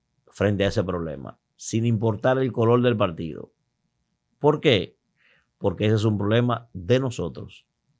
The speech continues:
porque esa es una situación que nos afecta a nosotros, en la que probablemente ni siquiera tenemos, probablemente no, ni siquiera tenemos la posibilidad de diseñar ni de presagiar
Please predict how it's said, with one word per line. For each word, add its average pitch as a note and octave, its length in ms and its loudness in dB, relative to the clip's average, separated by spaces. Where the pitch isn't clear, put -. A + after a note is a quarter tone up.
porque F2 240 -6
esa F#2+ 100 -2
es A2+ 60 2
una A2+ 120 4
situación A2+ 420 2
que A2+ 80 0
nos G2+ 180 0
afecta A#2 380 -2
a - 20 0
nosotros, C#3 520 0
en A2 160 2
la A2 160 2
que G#2+ 120 0
probablemente B2 720 4
ni A#2 80 0
siquiera A2+ 400 2
tenemos, G#2+ 360 0
probablemente A#2 400 0
no, F2+ 280 -4
ni A#2 200 0
siquiera C3+ 560 2
tenemos A2+ 760 2
la F#2+ 180 0
posibilidad A#2 840 2
de A#2+ 300 4
diseñar A#2+ 960 4
ni G2+ 160 -2
de G#2 140 4
presagiar B2+ 760 2